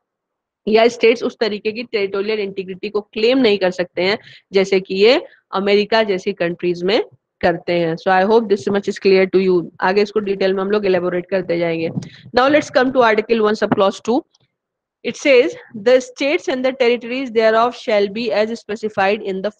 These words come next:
first schedule।" अगर मैं आपसे पूछूं कि भारत मतलब क्या, तो हम बताएंगे कि इतने सारे states और इतनी सारी यूटीज़ को मिला करके भारत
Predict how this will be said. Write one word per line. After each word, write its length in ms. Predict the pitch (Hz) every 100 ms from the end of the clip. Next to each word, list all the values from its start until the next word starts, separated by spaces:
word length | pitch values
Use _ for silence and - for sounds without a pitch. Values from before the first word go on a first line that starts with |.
| 185
first 240 | 202 -
schedule।" 540 | - 233 175 175 170 160 _ - -
अगर 240 | 226 294
मैं 200 | 294 262
आपसे 260 | 254 262 269
पूछूं 320 | 262 254 277
कि 100 | 269
भारत 340 | 233 214 240 247
मतलब 320 | 240 254 233
क्या, 200 | 254 269
तो 120 | 262
हम 140 | 247 240
बताएंगे 480 | 220 233 247 254
कि 120 | 247 233
इतने 260 | 233 247
सारे 300 | 254 233 240
states 360 | 233 233 233 233
और 120 | 226
इतनी 200 | 214 240
सारी 240 | 240 214
यूटीज़ 420 | 233 214 208 220 -
को 80 |
मिला 240 | 214 202 202
करके 280 | 208 220 247
भारत 480 | 196 180 190 220